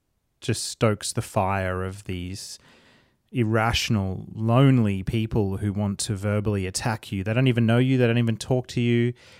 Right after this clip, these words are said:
They just go online and want to drag your name through the mud and, and make threats and accuse you of things.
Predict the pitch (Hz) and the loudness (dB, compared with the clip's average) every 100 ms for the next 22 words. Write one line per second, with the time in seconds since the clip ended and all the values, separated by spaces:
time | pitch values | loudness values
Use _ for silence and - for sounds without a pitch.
0 | _ - 104 104 - 117 113 113 113 104 | _ -2 0 0 0 2 2 2 2 0
1 | 104 101 101 101 - 104 - 107 104 107 | 0 0 0 -2 -4 -6 0 0 0 2
2 | 117 110 104 104 101 113 104 101 98 98 | 2 2 0 0 0 -2 0 -2 -2 -4
3 | 95 95 113 104 104 107 - 113 104 - | -6 -6 -4 -2 -2 -4 -6 -2 -2 -4
4 | - - 95 92 - 113 113 107 92 - | -6 -4 -6 -6 -2 0 0 -2 -4 -6
5 | 95 98 107 | -10 -8 -10